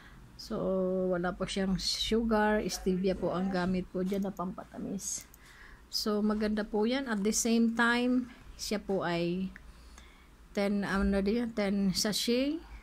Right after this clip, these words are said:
sa isang box. At ganon din ang, ano, niya,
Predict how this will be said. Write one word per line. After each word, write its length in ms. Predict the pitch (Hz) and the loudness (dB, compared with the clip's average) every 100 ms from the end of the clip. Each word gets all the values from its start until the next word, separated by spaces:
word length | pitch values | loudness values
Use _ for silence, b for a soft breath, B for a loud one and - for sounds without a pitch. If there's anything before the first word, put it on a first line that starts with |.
| B B - - - - - - - | B B -18 -20 -20 -20 -20 -20 -14
sa 160 | - | -6
isang 380 | 185 - 202 196 | -2 0 0 0
box. 560 | 175 208 - - - - - - - - B B B B - | 0 -2 -4 -2 -2 -4 -8 -12 -18 -20 B B B B -12
At 480 | 175 180 175 170 175 - - - - - - - | -4 -2 0 0 0 -4 -14 -20 -20 -20 -20 -16
ganon 340 | - 185 220 220 | -4 0 2 2
din 220 | 196 202 | 2 0
ang, 240 | 185 175 | -2 0
ano, 80 | 180 | 0
niya, 320 | 175 165 170 | 0 0 -4